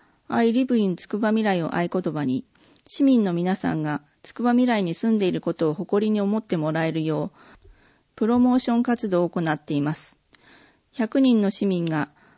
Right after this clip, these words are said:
モデルのポスターなど、詳しくはキューアールコードが載っています。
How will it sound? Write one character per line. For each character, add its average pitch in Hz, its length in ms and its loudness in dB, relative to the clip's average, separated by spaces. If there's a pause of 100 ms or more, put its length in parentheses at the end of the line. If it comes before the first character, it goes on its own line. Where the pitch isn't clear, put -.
(120)
モ 190 140 0
デ 220 120 2
ル 226 100 2
の 233 120 2
ポ 233 120 0
ス - 80 -8
タ 170 180 -2
ー - 20 -2
な 160 140 -2
ど、 151 160 -6 (1080)
詳 254 220 0
し - 160 -10
く 180 100 -6
は 156 220 -2 (180)
キ - 140 -4
ュ 240 120 2
ー 240 40 4
ア 233 40 4
ー - 20 4
ル 233 120 4
コ 226 140 2
ー 202 40 0
ド 180 120 0
が 202 100 0
載 160 120 -2
っ 151 40 -6
て - 180 -6
い 143 80 0
ま 143 140 0
す。 - 280 -16